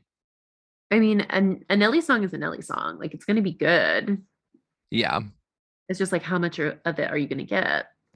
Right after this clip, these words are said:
Speaker 1: you know?
Speaker 2: That's a great <laughs> point. Only thirty seconds,
Speaker 1: Only
Speaker 2: apparently.
Speaker 1: thirty
Speaker 2: It's like the,
Speaker 1: seconds.
Speaker 2: the
Speaker 1: Grateful.
Speaker 2: iTunes sample. <laughs>
Speaker 1: Yeah, exactly.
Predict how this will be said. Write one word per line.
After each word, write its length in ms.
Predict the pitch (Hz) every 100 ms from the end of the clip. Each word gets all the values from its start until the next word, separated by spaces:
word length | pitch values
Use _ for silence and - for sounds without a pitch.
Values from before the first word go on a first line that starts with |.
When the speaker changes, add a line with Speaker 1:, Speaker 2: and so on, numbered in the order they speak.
| _
Speaker 1:
you 80 | -
know? 140 | 175 208 - _ _ _ _ _ _ _ _ _ _ _ _ _ _ _ _ _ - -
Speaker 2:
That's 240 | 113 -
a 20 |
great 300 | - - 143
<laughs> 0 |
point. 480 | - - 151 - 147
Only 240 | 123 135 135
thirty 240 | 131 107
seconds, 340 | 156 73 - -
Speaker 1:
Only 20 | -
Speaker 2:
apparently. 320 | - 107 196
Speaker 1:
thirty 140 | - 165
Speaker 2:
It's 140 | 135
like 140 | 165 160
the, 220 | 156 131
Speaker 1:
seconds. 140 | - -
Speaker 2:
the 140 | 269 139
Speaker 1:
Grateful. 280 | 135 131 180
Speaker 2:
iTunes 300 | 170 135 123
sample. 640 | - 120 110 107 110 113 - -
<laughs> 60 | - 262 - - 208
Speaker 1:
Yeah, 200 | 180 156
exactly. 580 | 196 156 - - -